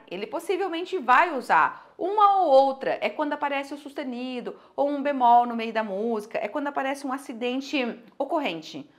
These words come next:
Uma ou outra, ok? Sim, vai, ok? É, é comum. Mas, a, na sua maioria, você vai per-, perceber qual é essa combinação de notas. Por isso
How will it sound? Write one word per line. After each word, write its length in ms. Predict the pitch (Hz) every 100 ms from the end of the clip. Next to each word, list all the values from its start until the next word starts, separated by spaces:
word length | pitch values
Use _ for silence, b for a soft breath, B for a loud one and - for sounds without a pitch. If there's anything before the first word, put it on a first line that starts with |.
| b b
Uma 320 | 359 415 427
ou 80 | 427
outra, 500 | 285 185 - 143 - -
ok? 460 | - 285 370 359
Sim, 420 | - 453 339 196 -
vai, 400 | 180 302 269 175 -
ok? 500 | - 269 294 453 B B B
É, 480 | 220 226 220 208 208
é 40 |
comum. 520 | - 440 381 196 151 - _ b b b b
Mas, 800 | 240 302 294 277 294 403 - - _ b b b
a, 200 | - -
na 220 | 254 254
sua 420 | 262 - 320 359
maioria, 640 | 370 370 359 285 277 285 285 _
você 240 | - 254 277
vai 140 | 269
per-, 340 | 262 294 269 -
perceber 540 | 330 403 415 254 285
qual 200 | 302 311
é 180 | 294 311
essa 180 | 311 320
combinação 520 | 320 294 294 294 277
de 120 | 294
notas. 420 | 277 247 208 - b b b -
Por 220 | 415 339
isso 380 | 269 269 330